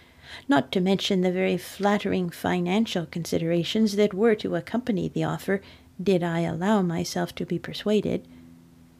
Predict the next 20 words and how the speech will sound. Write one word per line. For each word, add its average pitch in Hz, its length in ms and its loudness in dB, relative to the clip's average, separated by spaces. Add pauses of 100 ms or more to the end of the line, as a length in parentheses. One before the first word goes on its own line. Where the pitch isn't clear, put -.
(200)
No 202 280 4
small 233 520 4
amount 226 360 4
of - 140 -6
half-hearted 226 720 2
condemnation 226 920 2
and 170 200 -4
significant 220 880 -2
shoulder-shrugging 214 1120 2
accompanied 190 680 -2
the 185 120 -2
announcement 190 640 -2 (400)
that 190 140 2
I 202 160 4
might 220 420 2
seriously 254 760 4
consider - 520 0
such 208 300 -2
a 196 60 -4
proposal. 226 640 2